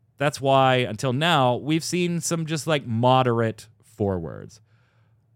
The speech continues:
Mont Blanc revealed last night in the stream might be a little bit of an exception <laughs> in certain decks. I think that limit break card might be a little nutty, but it's also <laughs> very, very expensive, so maybe that'll balance it out. Uh, we'll see.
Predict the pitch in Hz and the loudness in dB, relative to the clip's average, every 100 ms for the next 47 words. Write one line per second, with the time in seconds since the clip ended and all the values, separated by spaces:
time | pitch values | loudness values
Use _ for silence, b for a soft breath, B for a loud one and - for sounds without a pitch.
0 | _ _ _ _ - 123 185 208 190 175 | _ _ _ _ -20 -4 4 6 6 6
1 | 180 180 - 151 156 151 143 143 143 147 | 6 6 2 2 4 2 4 4 4 0
2 | 139 131 120 127 120 - 135 135 135 135 | 0 0 -2 -2 -2 0 0 2 0 0
3 | 135 135 143 147 156 117 143 143 139 135 | 0 2 4 4 2 0 2 4 4 4
4 | 135 127 123 117 - 131 - 131 240 208 | 2 2 0 0 2 2 2 4 6 8
5 | 226 180 202 202 190 180 185 226 - 139 | 4 4 6 6 6 4 4 4 2 0
6 | 151 139 151 147 151 156 123 139 - 139 | 0 0 0 0 0 -2 -2 -2 0 -2
7 | 123 127 117 123 120 120 110 107 233 247 | -2 -4 -4 -2 -2 -2 -2 0 0 0
8 | 240 _ _ _ _ _ - 123 127 147 | -6 _ _ _ _ _ -6 -2 2 4
9 | 147 147 135 123 123 131 123 113 113 110 | 4 6 4 6 6 6 6 4 4 4
10 | 104 - - 180 185 175 170 165 - 127 | 2 -4 -2 -2 0 0 0 -2 -2 0
11 | 123 127 127 127 127 120 113 107 101 95 | 0 0 0 0 2 2 0 0 0 -2
12 | 101 101 90 95 202 208 - _ _ _ | -2 -2 -6 -2 0 0 -4 _ _ _
13 | _ _ _ - 98 95 90 80 113 104 | _ _ _ -8 -4 -4 -4 -4 -6 -4
14 | - 110 | -4 -4